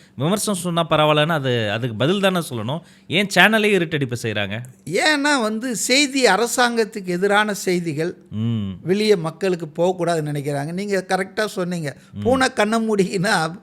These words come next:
Speaker 2: பூலோகம் இருண்டு ஒரு நினைக்க-, நினப்புல இருக்காங்க.
Speaker 1: ம்.
Speaker 2: ஆனா மக்களுக்கு உங்களை விட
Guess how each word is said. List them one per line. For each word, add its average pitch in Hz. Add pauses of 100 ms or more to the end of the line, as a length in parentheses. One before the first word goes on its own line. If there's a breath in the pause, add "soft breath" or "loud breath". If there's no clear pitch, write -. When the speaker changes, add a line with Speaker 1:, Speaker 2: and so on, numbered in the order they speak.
(260 soft breath)
Speaker 2:
பூலோகம் 226
இருண்டு 190
ஒரு 185
நினைக்க-, 196
நினப்புல 190
இருக்காங்க. 160
Speaker 1:
ம். 196
Speaker 2:
ஆனா 330
மக்களுக்கு 302
உங்களை 247
விட 285